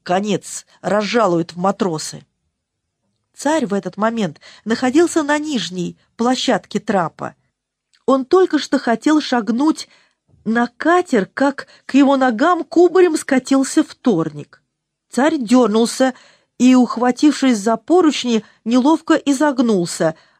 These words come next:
Один из двух мичманов, стоявших на площадке трапа в качестве фальрепных,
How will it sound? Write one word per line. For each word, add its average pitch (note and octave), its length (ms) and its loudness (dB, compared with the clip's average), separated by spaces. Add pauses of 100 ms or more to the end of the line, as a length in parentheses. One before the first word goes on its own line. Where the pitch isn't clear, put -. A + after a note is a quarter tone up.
Один B3 280 0
из A#3+ 100 -2
двух C4 320 0
мичманов, A#3+ 640 -2 (180)
стоявших C4 720 0
на A3 260 0
площадке A#3+ 640 -2
трапа C4 380 -2
в - 40 -14
качестве A#3+ 680 -2 (400)
фальрепных, G#3+ 920 0